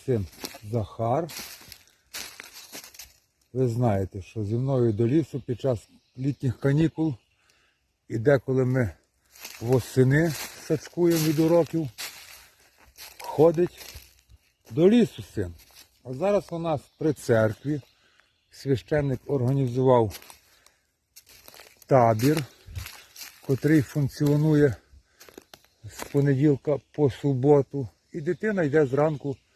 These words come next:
і до четвертої дня йде в табір. Ближче до Бога діти,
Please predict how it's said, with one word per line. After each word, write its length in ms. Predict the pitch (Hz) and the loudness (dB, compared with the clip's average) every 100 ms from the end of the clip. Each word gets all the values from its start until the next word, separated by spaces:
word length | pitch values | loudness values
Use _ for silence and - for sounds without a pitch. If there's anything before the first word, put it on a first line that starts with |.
| _ _ | _ _
і 80 | 139 | -6
до 120 | 135 | -4
четвертої 640 | 131 - 135 131 110 123 117 | -4 -2 0 0 0 -4 -2
дня 340 | 123 151 160 - _ - - _ 117 | -2 -4 -4 -8 _ -20 -20 _ -8
йде 400 | 113 131 135 110 _ | 0 2 2 0 _
в 120 | - - | -8 0
табір. 420 | 107 92 82 82 - - - _ _ _ _ | 2 0 -6 -14 -18 -20 -20 _ _ _ _
Ближче 520 | 123 156 151 - - | -2 2 2 0 -6
до 140 | 120 135 | -2 0
Бога 380 | 135 208 175 175 | 2 2 4 2
діти, 440 | 143 165 160 | 0 -2 -2